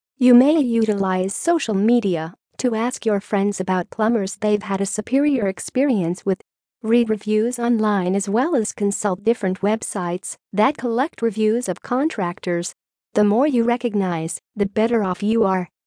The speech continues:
You should also check their experience, reliability, attention to information as well as availability for emergency plumbing callouts.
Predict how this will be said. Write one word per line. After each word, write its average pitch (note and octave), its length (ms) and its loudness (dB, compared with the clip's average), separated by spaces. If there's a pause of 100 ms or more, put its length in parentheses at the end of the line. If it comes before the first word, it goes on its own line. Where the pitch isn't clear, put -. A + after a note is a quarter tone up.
(260)
You A#3+ 160 6
should A3 260 -2
also B3 400 0
check G#3+ 380 -4
their G3 180 0
experience, G3 880 -2 (160)
reliability, F#3+ 1040 0 (160)
attention A#3 640 0
to - 200 -4
information A3+ 760 0
as G3+ 140 -2
well A#3+ 240 0
as G#3+ 120 -2
availability G3+ 840 0
for F#3+ 160 -4
emergency G3+ 680 0
plumbing G#3 460 0
callouts. B3 680 -4